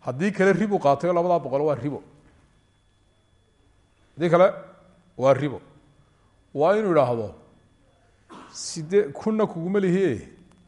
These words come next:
siddeed boqol baan kaa siiyey, iminkana siddeed boqol dib iiga siiya." Waa, waa suurtagal ah taasi. Ya. Marka muxuu yeelanayaa? Aw kasuhuma. Labada qiimahan saruu sheegay ma qaadanayo. Hadduu qaato,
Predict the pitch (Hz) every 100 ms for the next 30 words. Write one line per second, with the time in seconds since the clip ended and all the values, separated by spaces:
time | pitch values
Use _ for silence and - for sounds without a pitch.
0 | _ _ _ - - 139 143 202 160 170
1 | 185 175 165 180 - 156 180 202 196 160
2 | 180 180 185 170 165 175 175 170 165 160
3 | 123 123 143 147 165 - 143 - 123 107
4 | _ _ _ _ _ _ _ _ _ _
5 | _ _ _ _ _ _ _ _ _ 127
6 | 143 123 - - _ _ _ _ _ _
7 | _ _ _ _ _ _ _ _ _ _
8 | _ _ _ - 175 180 175 196 180 175
9 | 117 147 147 196 - 127 127 113 - _
10 | _ _ _ - 156 196 156 180 220 208
11 | 170 - 180 175 - 120 127 170 196 -
12 | _ 160 - 139 147 117 95 - - -
13 | _ _ _ _ _ 156 170 214 143 135
14 | 139